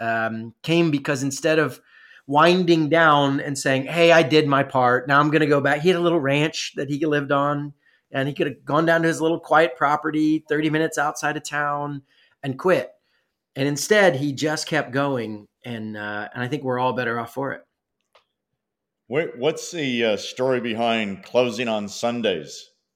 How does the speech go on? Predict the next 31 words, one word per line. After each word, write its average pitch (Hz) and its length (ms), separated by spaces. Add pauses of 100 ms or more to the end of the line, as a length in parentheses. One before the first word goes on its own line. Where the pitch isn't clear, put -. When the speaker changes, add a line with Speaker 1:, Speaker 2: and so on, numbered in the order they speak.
(800)
Speaker 1:
That 180 340
started 151 380
way 180 520
before 147 500
the 131 120
launch 131 280
of 135 60
the 120 60
Chick-fil-A 139 580
sandwich 135 680
and 123 100
the 117 60
franchise. 120 680 (300)
So - 180
Truett 262 400
started 220 460
his - 140
first 160 260
restaurant. 139 420
He 135 80
was 135 120
a - 20
World 180 240
War 190 140
Two 156 240
guy, 123 580
uh, 123 200 (100)
served 160 520
in 151 180
the 160 100
Army, 151 520